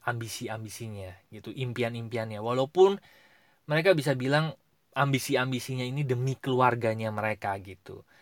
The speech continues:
Nah, seringkali pada saat mereka kebablasan, mereka cenderung bisa mengabaikan keluarganya dulu gitu ya, mengabaikan anak istrinya, tapi mereka lupa pada saat mereka tua nanti, mereka akan pulangnya juga ke keluarga mereka.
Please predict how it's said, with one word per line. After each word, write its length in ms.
Nah, 160
seringkali 440
pada 200
saat 200
mereka 340
kebablasan, 680
mereka 340
cenderung 560
bisa 220
mengabaikan 840
keluarganya 600
dulu 300
gitu 260
ya, 220
mengabaikan 520
anak 280
istrinya, 320
tapi 220
mereka 360
lupa 420
pada 220
saat 240
mereka 540
tua 380
nanti, 460
mereka 420
akan 240
pulangnya 540
juga 280
ke 140
keluarga 400
mereka. 500